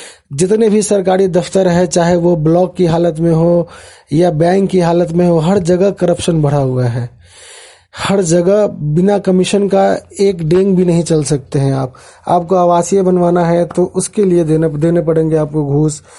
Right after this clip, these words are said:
आपको बैंक में एक माइनर अकाउंट खुलवाना है as a customer, जिससे हमारे गवर्नमेंट का फ़ायदा है अगर हम उनके customer होते हैं।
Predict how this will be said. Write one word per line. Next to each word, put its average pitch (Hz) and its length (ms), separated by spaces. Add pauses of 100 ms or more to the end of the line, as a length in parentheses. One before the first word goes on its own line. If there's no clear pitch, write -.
(240)
आपको 180 260
बैंक 185 360
में 208 160
एक 190 100
माइनर 180 460
अकाउंट 190 360
खुलवाना 190 380
है 185 280
as 170 60
a 180 60 (120)
customer, 190 440 (380)
जिससे 160 220
हमारे 175 300
गवर्नमेंट 175 440
का 208 100
फ़ायदा 160 380
है 165 100
अगर 170 180
हम 165 80
उनके 170 180
customer 175 420
होते 165 220
हैं। 180 200